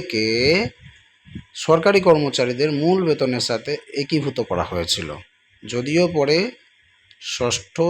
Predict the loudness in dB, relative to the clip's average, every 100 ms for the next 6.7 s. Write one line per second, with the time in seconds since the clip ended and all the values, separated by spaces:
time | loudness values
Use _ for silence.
0 | 2 0 -2 -4 -4 -6 -4 0 2 2
1 | 2 -2 -2 -4 -4 -4 -2 -4 -6 -4
2 | -4 -4 -4 -6 -8 -4 -4 -4 -6 -6
3 | -6 -8 -8 -8 -2 -2 -2 -6 -12 _
4 | _ _ _ _ _ _ _ _ _ _
5 | _ 0 0 0 -6 -8 _ _ _ _
6 | -20 -14 0 2 4 6